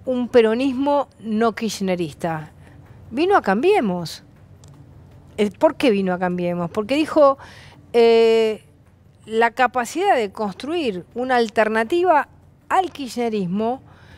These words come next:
no está en una ter-, en una tercera vía que se hunde en un vacío. Está en fortalecer aquello que en definitiva pueda llegar a terminar con el,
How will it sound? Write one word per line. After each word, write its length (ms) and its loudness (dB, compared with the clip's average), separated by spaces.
no 160 4
está 640 -2
en 160 -4
una 240 -2
ter-, 320 -2
en 140 -4
una 200 0
tercera 480 0
vía 240 0
que 100 -10
se 200 -2
hunde 680 0
en 140 -4
un 160 -2
vacío. 680 0
Está 260 2
en 80 -2
fortalecer 920 2
aquello 580 2
que 100 -4
en 100 0
definitiva 560 0
pueda 400 2
llegar 300 -2
a 80 0
terminar 480 -2
con 200 -2
el, 340 -4